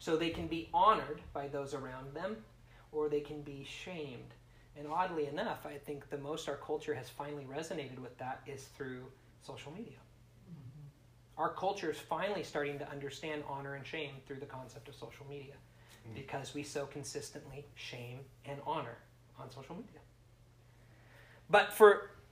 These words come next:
the ancient Jews, that was their life, right? Honor and shame. And, and we don't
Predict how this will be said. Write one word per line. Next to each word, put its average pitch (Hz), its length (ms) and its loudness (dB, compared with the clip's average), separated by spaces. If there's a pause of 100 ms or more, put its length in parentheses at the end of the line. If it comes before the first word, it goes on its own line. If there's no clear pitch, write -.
(160)
the 180 340 10
ancient 165 360 4
Jews, - 680 -2 (800)
that - 120 -12
was 156 140 -6
their 131 240 -10
life, - 80 -8 (380)
right? 233 260 -12 (480)
Honor 196 400 -6
and 156 100 -10
shame. 180 220 -10
And, 160 540 -12
and 170 80 -8
we 214 100 0
don't 247 180 0